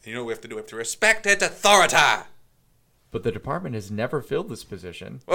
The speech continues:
Speaker 1: <laughs>
Speaker 2: and is uncertain whether additional staff will be needed for this purpose.
Speaker 1: So the authority is not respected.
Speaker 2: If the need becomes evident,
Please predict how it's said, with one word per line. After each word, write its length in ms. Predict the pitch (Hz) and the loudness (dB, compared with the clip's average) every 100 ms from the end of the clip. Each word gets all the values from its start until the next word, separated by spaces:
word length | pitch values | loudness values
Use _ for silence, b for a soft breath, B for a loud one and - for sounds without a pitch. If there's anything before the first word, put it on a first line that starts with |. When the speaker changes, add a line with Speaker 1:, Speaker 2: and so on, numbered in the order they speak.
| 190 - | 4 6
Speaker 1:
<laughs> 380 | - - - - | 4 2 -14 -6
Speaker 2:
and 160 | 139 139 | -2 -2
is 120 | 139 | -2
uncertain 540 | 151 131 - 170 151 | -2 -4 -6 -6 -2
whether 260 | 113 107 110 | -2 0 0
additional 400 | 107 113 113 107 | -2 -4 -8 -10
staff 360 | 104 117 117 113 | -10 -10 -10 -8
will 100 | 110 | -6
be 140 | 110 | -6
needed 300 | 120 175 117 | -8 -8 -10
for 80 | 101 | -10
this 160 | 85 - | -12 -14
purpose. 600 | 85 73 - - - - | -14 -16 -18 -20 -20 -20
Speaker 1:
So 200 | - 104 | -12 -10
the 140 | 92 90 | -8 -8
authority 320 | - 82 78 | -8 -10 -10
is 80 | 82 | -14
not 140 | 69 | -18
respected. 360 | - - - - | -18 -20 -20 -6
Speaker 2:
If 300 | 160 170 - | -6 -6 -8
the 100 | 135 | -6
need 260 | 117 110 92 | -6 -8 -8
becomes 400 | 107 104 98 113 | -8 -8 -8 -8
evident, 400 | 139 151 147 | -6 -6 -8